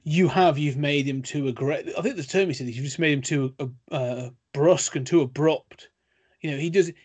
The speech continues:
he doesn't feel like he's thinking anything through, I think was the quote I read. Um,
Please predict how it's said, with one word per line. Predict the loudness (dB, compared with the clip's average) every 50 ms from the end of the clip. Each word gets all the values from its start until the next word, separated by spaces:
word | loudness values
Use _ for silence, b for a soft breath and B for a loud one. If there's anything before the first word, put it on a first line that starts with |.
| b
he | b -6 -2
doesn't | 2 2 2 2 0 -6 -8
feel | -10 -6 -4 -2 0 0 0
like | -2 -2 -4 -6
he's | -6 -8 -8 -6 0
thinking | 0 0 0 0 -4 -4 -4 -4
anything | -2 -4 -4 -6 -8 -10 -10
through, | -12 -14 -8 -4 -2 -2 0 -2 -4 -8 -10
I | -8
think | -8 -8 -8 -8
was | -10 -8
the | -8 -8
quote | -8 -6 -6 -6 -4 -4
I | -6 -8
read. | -8 -8 -10 -12 -14 -14 _ b b b b b b b b b b b b b b -6
Um, | -4 -2 -2 -2 -2 -4 -6 -8